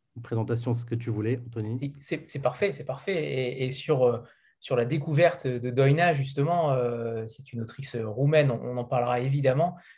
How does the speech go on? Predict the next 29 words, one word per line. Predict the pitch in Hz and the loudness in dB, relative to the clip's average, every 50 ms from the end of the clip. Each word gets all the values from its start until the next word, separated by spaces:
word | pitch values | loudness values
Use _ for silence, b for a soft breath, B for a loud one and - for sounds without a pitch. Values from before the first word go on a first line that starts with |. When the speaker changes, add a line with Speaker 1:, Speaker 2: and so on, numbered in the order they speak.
| B _ | B _
Speaker 2:
mais, | 131 127 131 131 135 131 127 | -6 -2 0 2 4 4 6
euh, | 123 120 117 117 113 117 - - - - | 6 4 4 2 0 -2 -6 -12 -14 -10
mais | 127 123 117 | -8 -8 -2
comment | - 160 175 180 | 0 2 2 4
vous | 160 | 4
l'avez | 143 127 127 131 | 4 2 2 2
découvert, | 135 135 135 156 143 165 170 156 139 | -2 -4 -4 -2 2 4 4 4 4
euh, | 135 127 123 120 | 2 2 0 -2
tous | 120 - - 143 | -6 -8 -4 -2
les | 139 139 | 0 0
deux ? | 135 160 185 180 b b b b _ | 0 0 -4 -6 b b b b _
Je | _ - | _ -12
sais | - 139 | -10 -10
que | 131 - | -10 -10
vous | - | -4
faites | - 131 127 | -4 -2 -2
un | 123 117 | -2 -4
travail, | - - 131 131 139 139 131 123 | -2 -2 2 4 4 4 4 2
euh, | 117 113 110 107 104 104 104 107 104 - - - - - | 0 -2 -2 -2 -4 -4 -4 -4 -6 -8 -8 -12 -14 -16
formidable | - - 139 131 139 139 131 147 139 135 | -6 -4 -2 2 2 4 6 6 6 4
sur | - - 120 110 | 2 -4 -4 -2
la | 107 | 0
recherche | 110 131 147 143 - 156 135 123 123 | 0 0 0 0 0 0 -2 0 -2
de | 127 | -6
textes | 123 - 143 139 - - - | -2 0 0 0 0 -4 -10
et | 127 110 | -10 -8
d'une | 107 113 120 | -6 -4 -6
exigence, | 131 120 120 127 123 120 135 131 123 - - - 104 | -6 -6 -6 -8 -6 -4 -4 -4 -4 -6 -8 -10 -10
euh, | 104 101 - | -10 -10 -12